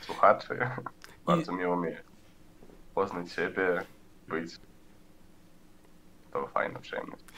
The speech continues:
Speaker 2: Mi również bardzo miło. I zacznijmy od tego, jak wygląda z twojej perspektywy sytuacja na Białorusi,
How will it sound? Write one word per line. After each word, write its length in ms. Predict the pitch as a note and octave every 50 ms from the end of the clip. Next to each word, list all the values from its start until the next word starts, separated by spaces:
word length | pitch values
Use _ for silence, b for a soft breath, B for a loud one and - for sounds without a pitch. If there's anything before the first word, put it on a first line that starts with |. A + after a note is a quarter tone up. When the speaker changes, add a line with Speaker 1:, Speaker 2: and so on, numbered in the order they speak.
| B B B B -
Speaker 2:
Mi 360 | B2 B2 C3 C#3+ D#3 E3+ E3
również 260 | D#3 C#3 C3+ C3+ B2+
bardzo 260 | A#2+ B2 A2+ A2+ A#2+
miło. 220 | G#2+ F#2 E2+ D2+ B B B B B B -
I 140 | E3 D#3+ - -
zacznijmy 640 | D#3 C#3+ G3 G3 - - D#4+ E4 D#4+ E4 D#4+ -
od 180 | - D#3 - -
tego, 380 | - - D3+ A#2 A#2 D3+ F#3 - - - -
jak 360 | E3+ F#3+ A#3+ D4 - - - -
wygląda 640 | D#3 C#3+ F3+ E3 E3+ F#3+ G#3 A3 F#3 C3+ B2 C3+ D3+
z 140 | - -
twojej 360 | - - - C4+ C4+ B3 A#3+ A#3+
perspektywy 680 | - G#3+ G3+ - - - F#3+ - - - G3 C#3+ C3+
sytuacja 520 | B2+ - C#3+ - D3 C#3+ D3+ D#3 - E3 C#3
na 120 | C3+ B2+
Białorusi, 560 | C3 B2 A2 A#2 C#3+ F#3+ A3+ G#3+ A3+ A3 A3